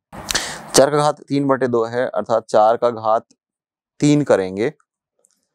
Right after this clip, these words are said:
चार चौक सोलह और फिर चार और चार का वर्गमूल दो,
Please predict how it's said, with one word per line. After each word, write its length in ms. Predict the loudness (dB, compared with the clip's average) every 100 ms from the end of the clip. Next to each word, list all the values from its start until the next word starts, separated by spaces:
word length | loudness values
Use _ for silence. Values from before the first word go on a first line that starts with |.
| _ _ _ _ _ _ _ 2
चार 300 | 2 2 0
चौक 300 | 0 0 -2 _
सोलह 680 | -12 -4 0 2 4 4 2 -4 _ _ -4
और 760 | -2 0 0 0 2 0 -2 _ _ _ _ _
फिर 240 | 0 0 -2 -2
चार 320 | 2 2 0 _ _ _ _
और 80 | -10
चार 240 | 0 2 2
का 100 | 2
वर्गमूल 460 | 0 -2 -6 -8 -10 _ _ _ _ _ _ _ -8
दो, 320 | 2 2 2